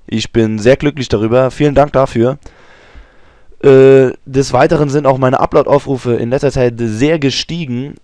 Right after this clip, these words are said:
Fast fünfundzwanzigtausend Abru-, äh, Aufrufe in weniger als zwei Wochen. Doch, zwei Wochen waren's. Vielen Dank auch dafür. Dann haben wir, ähm, jetzt mit den fünfhundert Abonnenten, habe ich natürlich ein bisschen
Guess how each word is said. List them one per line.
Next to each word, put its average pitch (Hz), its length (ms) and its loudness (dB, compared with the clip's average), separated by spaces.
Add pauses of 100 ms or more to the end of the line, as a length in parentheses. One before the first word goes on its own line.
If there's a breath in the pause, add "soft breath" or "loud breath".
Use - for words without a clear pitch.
(160)
Fast - 380 -6
fünfundzwanzigtausend 147 1000 -4
Abru-, - 440 -4 (120)
äh, 110 180 0
Aufrufe 120 520 -2
in 107 480 -4 (800)
weniger 117 480 2
als 101 340 -2
zwei 104 340 2
Wochen. 117 440 -2 (180)
Doch, 123 160 -2
zwei 120 240 0
Wochen 120 260 -4
waren's. 107 380 -6 (420 soft breath)
Vielen 139 460 -2
Dank 127 200 -2
auch 107 200 0
dafür. 139 640 -2 (1120 soft breath)
Dann 135 480 0
haben 135 340 0
wir, 123 540 4 (840)
ähm, 113 720 -6
jetzt 110 260 -10
mit 127 140 -2
den 123 80 0
fünfhundert 131 400 -4
Abonnenten, 120 580 -2
habe 120 140 0
ich 127 80 -6
natürlich 131 360 -6
ein 120 120 -12
bisschen 123 680 -10